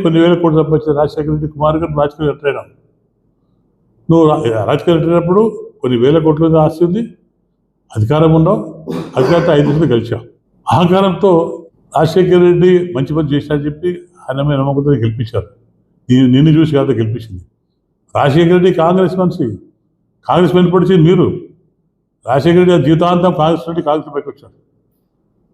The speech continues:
కాంగ్రెస్ చనిపోయాక నువ్వు కాంగ్రెస్ పార్టీకి వెనుపడి పడిచావు,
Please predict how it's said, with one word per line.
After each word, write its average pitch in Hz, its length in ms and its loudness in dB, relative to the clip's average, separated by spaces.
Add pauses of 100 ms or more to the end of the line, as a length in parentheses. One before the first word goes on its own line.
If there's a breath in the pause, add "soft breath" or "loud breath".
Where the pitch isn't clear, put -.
(260)
కాంగ్రెస్ 160 300 2
చనిపోయాక 170 400 2
నువ్వు 160 160 0
కాంగ్రెస్ 165 240 0
పార్టీకి 190 200 0
వెనుపడి 185 320 0
పడిచావు, 180 300 -6